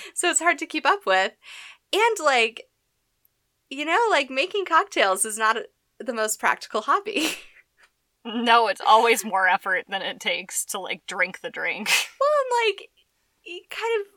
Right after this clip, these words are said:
Speaker 1: it's, like, a good idea to have other people to enjoy that with, which I
Speaker 2: Right.
Speaker 1: don't. I live in a beer household.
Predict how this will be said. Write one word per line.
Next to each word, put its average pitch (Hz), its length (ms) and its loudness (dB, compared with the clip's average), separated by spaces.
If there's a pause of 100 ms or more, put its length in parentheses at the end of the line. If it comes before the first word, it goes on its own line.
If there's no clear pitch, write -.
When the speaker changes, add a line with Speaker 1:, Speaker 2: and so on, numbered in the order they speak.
(240)
Speaker 1:
it's, 427 180 -2
like, 427 220 0
a 330 40 -8
good 349 160 0
idea 302 640 0
to 330 100 -2
have 302 200 0
other 277 300 -2
people 294 480 -4
to 285 160 -4
enjoy 233 360 -2
that 240 220 2
with, 196 340 -2 (1080)
which 240 160 -8
I 233 160 -4
Speaker 2:
Right. 208 160 2
Speaker 1:
don't. 185 400 0
I 196 120 0
live 202 200 -4
in 170 60 -4
a 185 60 -2
beer 170 300 -2
household. 190 760 -4